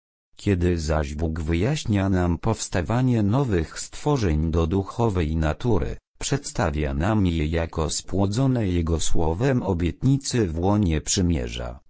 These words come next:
które uczynił z Abrahamem. Przymierze to było symbolicznie przedstawione w kobiecie, w Sarze, podobnie jak Izaak był dziedzicem Abrahama i dzieckiem obietnicy,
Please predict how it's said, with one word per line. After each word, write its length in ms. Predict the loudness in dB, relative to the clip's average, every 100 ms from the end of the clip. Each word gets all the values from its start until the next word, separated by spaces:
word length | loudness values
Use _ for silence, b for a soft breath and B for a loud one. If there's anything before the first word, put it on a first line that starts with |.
| -16
które 360 | -4 0 0 0
uczynił 720 | -4 -2 2 4 4 2 0
z 60 |
Abrahamem. 920 | 0 2 2 0 -2 -2 -2 -6 -8 -12 _ _
Przymierze 640 | -2 2 4 2 0 -2 -2
to 240 | 0 0
było 440 | 2 2 4 2 2
symbolicznie 880 | 2 2 2 0 0 -2 0 0 0
przedstawione 960 | -2 -2 -2 -2 -2 0 2 2 0
w 120 | 0
kobiecie, 720 | -2 0 0 -2 -2 -4 -6 -8 _
w 180 | -14 -6
Sarze, 500 | -2 -2 -2 -4 -6 -10 _ -2
podobnie 640 | 0 0 0 0 0 0
jak 280 | -2 -4 -4
Izaak 720 | -4 -2 -2 -2 -2 -4 -4
był 300 | 0 0 0
dziedzicem 760 | -2 -4 -4 -4 0 0 2
Abrahama 760 | 2 2 0 0 0 0 0 0
i 180 | -4 -2
dzieckiem 600 | 0 0 -4 0 0 0
obietnicy, 920 | 0 -2 -2 2 2 2 0 0